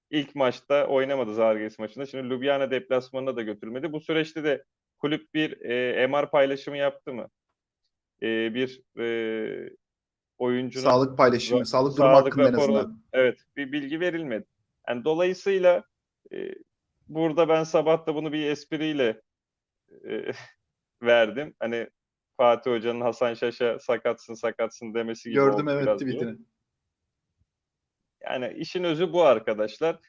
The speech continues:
Speaker 1: Tabii ki Galatasaray en potansiyelli satış futbolcu asetinde, e, bu süreçte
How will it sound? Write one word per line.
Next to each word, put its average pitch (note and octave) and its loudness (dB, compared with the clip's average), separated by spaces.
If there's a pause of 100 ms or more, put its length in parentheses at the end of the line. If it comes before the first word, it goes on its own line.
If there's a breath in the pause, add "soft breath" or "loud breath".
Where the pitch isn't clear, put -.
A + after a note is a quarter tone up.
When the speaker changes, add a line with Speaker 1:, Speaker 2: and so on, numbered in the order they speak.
(200)
Speaker 1:
Tabii D#3+ 2
ki D#3+ -4 (260)
Galatasaray C#3+ 6 (1700)
en D#3+ 0 (260)
potansiyelli C3+ 0 (220)
satış - -2 (380)
futbolcu C3+ -2
asetinde, B2+ -4 (360)
e, A#2+ -2
bu C3+ -8
süreçte D#3 -2